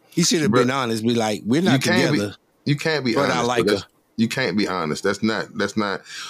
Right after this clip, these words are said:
Speaker 2: you talking about you in college. This your homegirl from, from, from, from hometown,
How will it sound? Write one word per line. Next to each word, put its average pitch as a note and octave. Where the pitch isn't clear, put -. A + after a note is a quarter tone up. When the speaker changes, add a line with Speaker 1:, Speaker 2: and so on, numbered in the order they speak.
Speaker 2:
you C3+
talking C#3
about A2
you A#2+
in G#2+
college. G2+
This G2+
your A2+
homegirl A#2+
from, G#2+
from, G#2
from, G2+
from G#2
hometown, G#2+